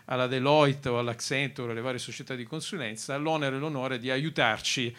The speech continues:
in questa trasformazione. Beh, questo cosa ha portato nel tempo? Ha portato a perdere il controllo della tecnologia, eh? E quindi in momenti di grande trasformazione come quella che noi stiamo vivendo, e quindi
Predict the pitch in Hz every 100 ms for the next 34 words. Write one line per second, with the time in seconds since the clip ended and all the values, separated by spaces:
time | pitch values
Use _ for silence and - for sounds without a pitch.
0 | - - 156 139 - 127 113 113 - 120
1 | 110 107 - 113 98 101 - - - -
2 | 185 190 - 226 226 175 160 160 170 143
3 | 160 127 120 113 - 110 117 113 180 196
4 | 185 180 214 170 127 135 - - 214 185
5 | 135 131 120 - 131 120 - 127 107 107
6 | 104 104 135 120 117 117 120 113 110 107
7 | 107 104 139 165 - - - 151 190 185
8 | 147 139 160 180 240 220 151 139 180 180
9 | 147 135 - 147 135 135 - 170 151 113
10 | 110 107 143 123 113 127 120 127 120 175
11 | 202 127 113 113 147 135 - 135 117 113